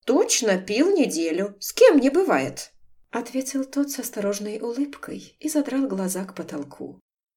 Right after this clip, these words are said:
"И не поверю я, что Маклай держит в своей команде какого-то алкаша. Его дело требует собранности, предельной аккуратности.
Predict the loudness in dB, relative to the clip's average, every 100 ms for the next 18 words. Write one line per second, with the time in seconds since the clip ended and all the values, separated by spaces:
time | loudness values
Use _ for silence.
0 | _ 2 6 8 8 6 4 4 2 2
1 | 2 0 0 0 2 4 2 -2 -4 0
2 | 2 2 2 2 -2 -4 -2 0 0 0
3 | -2 -2 -2 -2 -4 -4 -4 -2 0 -2
4 | -2 -2 4 4 4 -2 -2 0 2 0
5 | -2 -14 _ _ _ 0 4 4 4 4
6 | 2 2 4 4 6 2 0 0 2 2
7 | 0 -2 -6 -6 -10 -10 -2 2 2 2
8 | -2 -2 -4 -8 -6 -4 -2 -2 -2 -4
9 | -6 -8 -8 -10 -14